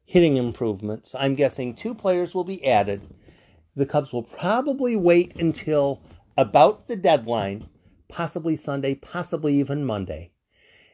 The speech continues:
and add two players, one hitter and one batter, for cash. Possibly, possibly, possibly, they might trade a Dylan Maples.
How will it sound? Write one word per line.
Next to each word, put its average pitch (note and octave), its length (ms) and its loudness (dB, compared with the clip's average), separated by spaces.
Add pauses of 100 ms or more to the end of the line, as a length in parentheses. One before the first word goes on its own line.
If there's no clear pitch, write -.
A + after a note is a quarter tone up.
(300)
and C3+ 380 2 (160)
add C#3 360 4
two F#3 160 -4
players, C#3 380 -2
one C#3 220 -4
hitter D3 420 -6
and B2 140 -6
one B2+ 200 -4
batter, G#2+ 440 -4 (240)
for D#3+ 360 6
cash. B2 520 -4 (360)
Possibly, A#3+ 1040 -2
possibly, G3 760 -4
possibly, C#3 720 -6 (520)
they C3+ 160 6
might D3+ 720 2 (220)
trade D3 1300 2 (520)
a B2 40 -8
Dylan A2 420 -2
Maples. D3+ 880 -6